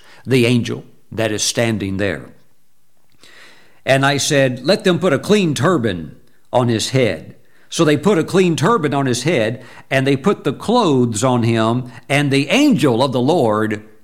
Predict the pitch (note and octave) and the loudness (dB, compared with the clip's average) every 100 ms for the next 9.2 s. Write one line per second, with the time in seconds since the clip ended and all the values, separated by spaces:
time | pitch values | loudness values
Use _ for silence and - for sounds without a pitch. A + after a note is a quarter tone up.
0 | - - - - - C3+ A2 F2+ D#2+ C2 | -20 -20 -20 -10 -4 0 0 -2 -6 -8
1 | - - - - - - A#2 A2+ - C#3 | -16 -20 -20 -20 -18 -6 -2 0 0 2
2 | A#2 G2+ D#3 C3 A#3 D#3 D#3+ E3 C#3 B2 | 2 2 0 2 0 2 0 0 -4 0
3 | C3+ B2+ B2+ C#3+ - D3 D3 G#2+ D#2+ D2 | 0 2 2 0 2 0 2 0 -6 -14
4 | - - - - - - - - C3+ E3 | -20 -20 -20 -20 -20 -20 -20 -8 0 2
5 | D#3+ A#2 G#2+ F#2 - - B2 A#2 A#2+ C3 | 2 0 -2 -4 -10 -4 -2 2 2 2
6 | A#2 - F3 D3+ F2+ - - - - - | 0 0 0 -2 -4 -10 -12 -14 -20 -20
7 | - - - - - - - - A2 C#3+ | -20 -20 -20 -20 -20 -20 -20 -8 0 2
8 | C3 B2 C#3 B2 B2+ B2 B2 B2+ A2 - | 2 0 -2 0 0 0 0 0 0 -6
9 | - - | -18 -20